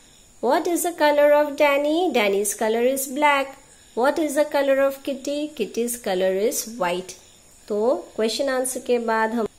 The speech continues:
क्वेश्चन आंसर के बाद एक्सरसाइज टू, tick the correct word for the following। तो सही sentence को हमें correct करना है, या sorry sentence नहीं, word को। तो यहाँ दो option दिया गया है, वह,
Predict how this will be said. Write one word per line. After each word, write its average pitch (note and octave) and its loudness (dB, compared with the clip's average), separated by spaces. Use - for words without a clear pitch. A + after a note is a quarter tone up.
क्वेश्चन A#3 0
आंसर G#3+ 0
के G#3 -4
बाद A#3+ 2
एक्सरसाइज F3+ -6
टू, D4+ 0
tick G3+ -6
the A3 -6
correct A#3+ -4
word C4+ -2
for A3+ -4
the A3 -4
following। F#3+ -6
तो B3+ -2
सही A3+ -4
sentence G3+ -4
को B3 -6
हमें A#3+ -2
correct F3 -8
करना F#3+ -6
है, G#3+ -2
या - -4
sorry G#3 -4
sentence G#3+ -6
नहीं, C4+ -2
word G#3 0
को। G3 -8
तो A#3+ -4
यहाँ B3+ 0
दो C4 0
option G#3+ -2
दिया G3 -2
गया G3 -2
है, A#3 -2
वह, G#3 -2